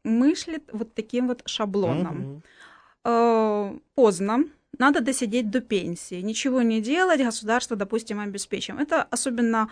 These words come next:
Speaker 1: распространенный такой
Speaker 2: Да,
Speaker 1: паттерн
Speaker 2: мгм.
Speaker 1: мышления, особенно для госслужащих. Я не хочу никого обидеть, но у меня достаточно много друзей в этой сфере. Будем сидеть, никуда не будем двигаться.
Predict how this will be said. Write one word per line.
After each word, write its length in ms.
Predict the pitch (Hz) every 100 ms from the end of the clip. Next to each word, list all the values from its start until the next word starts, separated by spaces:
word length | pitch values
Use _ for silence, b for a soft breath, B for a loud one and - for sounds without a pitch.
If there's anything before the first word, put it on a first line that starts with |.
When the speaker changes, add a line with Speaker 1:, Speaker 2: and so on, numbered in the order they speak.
| B B B B
Speaker 1:
распространенный 840 | - - 262 - 226 254 226 190
такой 280 | 185 214 208
Speaker 2:
Да, 80 | 185 -
Speaker 1:
паттерн 220 | 226 226
Speaker 2:
мгм. 80 | 240
Speaker 1:
мышления, 600 | 277 359 403 440 415 359
особенно 360 | - 349 339 285
для 160 | 220
госслужащих. 840 | 220 240 247 - 233 226 190 180 -
Я 60 |
не 80 | 233
хочу 240 | 254 -
никого 380 | 240 220 220 214
обидеть, 460 | 226 233 359 349 277
но 200 | 254 226
у 20 |
меня 160 | 220 214
достаточно 500 | 208 - 185 - 233
много 480 | 226 233 208 202 190 B B -
друзей 420 | 233 240 285 392
в 60 | 285
этой 280 | 294 294 262
сфере. 580 | - - 254 208 185 180
Будем 360 | 202 320 262 247
сидеть, 380 | 277 262 381
никуда 360 | 359 294 226 277
не 120 | 269
будем 380 | 233 254 233 240
двигаться. 520 | 226 220 185 165 -